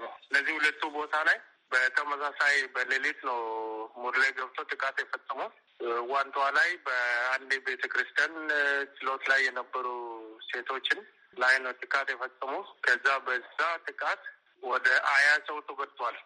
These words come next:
እዛ በዛ ወረዳ ማለት ነው። ዘጠኝ፣ ዘጠኝ ሰው ሲሞቱ ወደ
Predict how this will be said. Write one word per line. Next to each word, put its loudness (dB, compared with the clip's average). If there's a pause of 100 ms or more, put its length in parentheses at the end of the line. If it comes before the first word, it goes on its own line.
(260)
እዛ 0 (100)
በዛ 2
ወረዳ -2
ማለት -4
ነው። -6 (220)
ዘጠኝ፣ 4
ዘጠኝ 4
ሰው -4
ሲሞቱ -8 (120)
ወደ 0